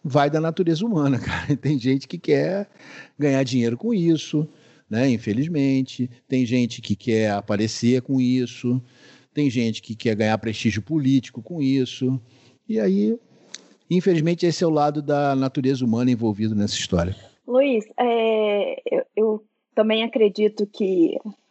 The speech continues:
Speaker 2: a solução disso seja a vacina, e a vacina é só pro ano que vem. E provavelmente quando isso acontecer,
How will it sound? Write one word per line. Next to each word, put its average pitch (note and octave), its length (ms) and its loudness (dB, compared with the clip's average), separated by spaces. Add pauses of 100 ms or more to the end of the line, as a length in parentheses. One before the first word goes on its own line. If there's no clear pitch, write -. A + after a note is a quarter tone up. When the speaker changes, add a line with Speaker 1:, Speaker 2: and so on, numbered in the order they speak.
Speaker 2:
a A3 80 2
solução A3+ 560 2
disso G#3 240 0 (120)
seja G3+ 240 0
a - 20 0
vacina, C4 600 0
e A#3+ 120 2
a A3 60 4
vacina G#3+ 520 -2
é G#3+ 60 0
só G#3+ 160 -2
pro G#3+ 180 -2
ano G#3 160 2
que G#3 160 -2
vem. G3 400 0 (800)
E A#3 60 -10
provavelmente C4 580 0
quando C4 240 0
isso C4 180 -2
acontecer, B3 1200 0